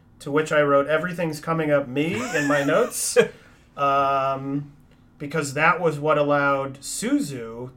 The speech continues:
Speaker 1: to, I believe that's what allowed Suzu to get, um, into the finals.
Speaker 2: That, that makes sense, yeah.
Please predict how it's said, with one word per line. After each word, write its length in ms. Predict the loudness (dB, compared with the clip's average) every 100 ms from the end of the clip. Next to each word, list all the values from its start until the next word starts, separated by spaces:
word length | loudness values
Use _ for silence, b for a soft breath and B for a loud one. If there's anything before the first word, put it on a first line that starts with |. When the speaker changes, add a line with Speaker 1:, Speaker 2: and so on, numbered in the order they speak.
| -14
Speaker 1:
to, 500 | -12 -8 -8 -10 -14 -18 _ _ -20 _ -20 _
I 80 | -10
believe 320 | -6 -4 0
that's 220 | 0 0
what 120 | 0 0
allowed 280 | 0 -2
Suzu 480 | -2 -8 -8 -8 -10
to 280 | -8 -6 -6
get, 380 | -4 -2 -2 -2 b b b b -20 -16
um, 560 | -14 -12 -12 -12 -14 -18 _ _ _ _ _
into 360 | -4 -4 -4 -6
the 100 | -10
finals. 800 | -10 -14 -12 -12 -12 -12 -14 -10
Speaker 2:
That, 200 | -6 -6 -8 -20 -2
that 200 | 0 0
makes 220 | -4 -10
sense, 440 | -8 -8 -10 -14
yeah. 280 | -12 -12 -12